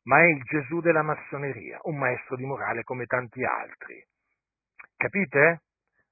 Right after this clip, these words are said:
Allora, non è il Gesù di cui parla il massone, non è Dio benedetto in eterno, non è il Cristo di Dio, non è il figliolo di Dio,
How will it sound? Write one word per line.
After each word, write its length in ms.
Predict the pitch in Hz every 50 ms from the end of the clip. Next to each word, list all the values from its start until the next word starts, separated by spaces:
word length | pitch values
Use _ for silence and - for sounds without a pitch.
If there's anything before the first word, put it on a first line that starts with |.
| _ _ _ _ _
Allora, 720 | - 160 185 180 160 139 123 107 - 65 64 53 - - _ _ _ _ _ _ _ _
non 280 | 139 156 180 190 202
è 380 | 226 247 240 202 139 110 104 - _ _ _
il 160 | _ 135 143
Gesù 480 | 131 156 156 135 160 220 220 214 196 - _ _
di 140 | 123 139
cui 180 | 143 _ 170 156
parla 480 | 127 175 180 185 180 170 165 143 139 131
il 240 | 127 143 147 147 127
massone, 560 | 120 127 120 - - - 117 101 - - - -
non 260 | 143 151 165 175 180
è 140 | 220 214 160 120
Dio 240 | 101 143 139 127 113
benedetto 500 | 95 104 113 110 110 104 117 107 _ -
in 100 | 107 98
eterno, 460 | 104 _ 95 90 76 65 - _ - - - - - - _
non 200 | 147 156 170 185
è 60 | 220
il 140 | 220 180 123
Cristo 400 | - - 151 147 - - - 123
di 100 | 113 117 110 98
Dio, 240 | - 123 113 95
non 180 | 104 143 156 180
è 60 | 220
il 140 | 220 - -
figliolo 340 | - - 107 127 123 120 120
di 180 | 110 113 113 104
Dio, 280 | _ 123 127 120 113